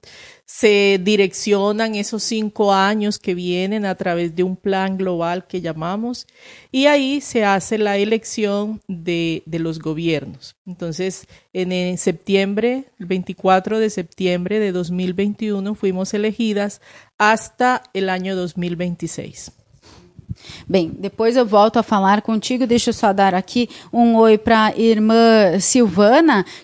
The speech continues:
Speaker 2: que é gaúcha, né? Irmã Silvana, que é a vice-animadora,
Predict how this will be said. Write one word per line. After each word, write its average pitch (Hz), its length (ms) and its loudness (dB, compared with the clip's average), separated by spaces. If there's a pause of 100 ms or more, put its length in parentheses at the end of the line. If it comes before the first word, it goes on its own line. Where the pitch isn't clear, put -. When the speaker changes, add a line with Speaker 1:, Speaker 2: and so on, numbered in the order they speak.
Speaker 2:
que 240 600 2
é 214 120 2
gaúcha, 370 640 4
né? 196 580 4
Irmã 202 280 -2
Silvana, 226 360 0
que 311 120 -2
é 339 120 0
a 349 40 2
vice-animadora, 214 1300 2